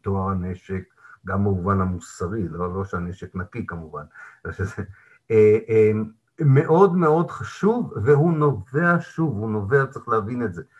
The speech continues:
הוא נובע מהעיתוי ההיסטורי, שבו קמה תנועה יהודית קולוניאלית,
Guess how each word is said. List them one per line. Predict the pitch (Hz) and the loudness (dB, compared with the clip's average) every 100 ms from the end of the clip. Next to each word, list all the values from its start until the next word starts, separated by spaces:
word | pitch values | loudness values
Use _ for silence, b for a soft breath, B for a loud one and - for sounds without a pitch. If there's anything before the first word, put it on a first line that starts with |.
| B B B | B B B
הוא | - 107 | -4 0
נובע | 110 101 87 131 156 175 | 2 0 0 2 4 2
מהעיתוי | 139 120 113 123 117 107 - - 175 190 | 0 0 -2 -4 -6 -8 -8 -2 2 4
ההיסטורי, | 147 123 98 - 135 131 98 78 - _ _ _ _ | 4 2 -4 -6 0 0 0 -8 -14 _ _ _ _
שבו | - 107 85 131 131 | -8 -6 2 2 4
קמה | - 135 160 | 2 2 0
תנועה | - 120 107 120 123 | -2 -4 0 0 0
יהודית | 113 107 101 95 135 135 | 0 -2 -2 -2 -4 -4
קולוניאלית, | - - 113 110 104 98 98 104 127 151 - - | -10 -4 0 2 2 2 2 0 0 -4 -8 -20